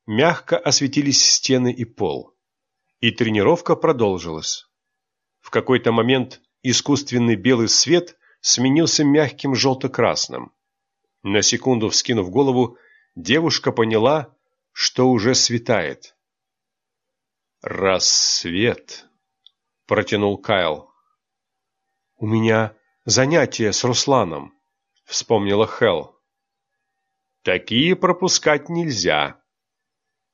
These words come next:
Наемник усмехнулся. "Идем, отвезу тебя". Он подошел к стене, нажал на вспыхивающие от его прикосновений зоны, и на широкую ладонь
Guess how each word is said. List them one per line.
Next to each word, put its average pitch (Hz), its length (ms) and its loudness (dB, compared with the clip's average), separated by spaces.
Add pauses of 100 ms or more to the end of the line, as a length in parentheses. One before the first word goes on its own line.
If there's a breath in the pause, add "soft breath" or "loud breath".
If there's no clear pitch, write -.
Наемник 101 640 0
усмехнулся. 98 880 -6 (720)
"Идем, 104 560 0
отвезу 123 440 0
тебя". 67 460 -8 (1160)
Он 117 200 2
подошел 110 420 2
к - 60 -12
стене, 151 560 0 (480)
нажал 110 580 2
на 131 140 2
вспыхивающие 139 1080 0
от 123 200 -2
его 117 200 0
прикосновений 120 680 -2
зоны, 92 500 -4 (760)
и 104 100 -2
на 107 100 4
широкую 104 500 0
ладонь 139 420 0